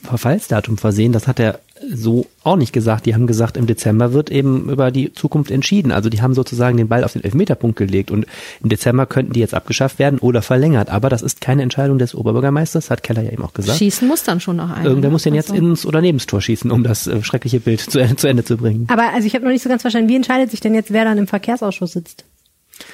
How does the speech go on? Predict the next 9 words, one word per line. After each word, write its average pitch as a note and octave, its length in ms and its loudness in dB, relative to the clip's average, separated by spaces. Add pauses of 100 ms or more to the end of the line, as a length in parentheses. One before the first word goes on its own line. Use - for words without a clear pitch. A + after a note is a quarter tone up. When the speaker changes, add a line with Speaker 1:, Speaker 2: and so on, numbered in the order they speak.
(920)
Speaker 1:
Ähm, A2+ 400 2
der A2+ 200 2
Stadtrat - 760 -2
ist - 180 -8
zusammengesetzt E3 640 0
worden D3+ 260 0
und B2+ 160 -2
bildet D3+ 300 2
seine, B2+ 540 0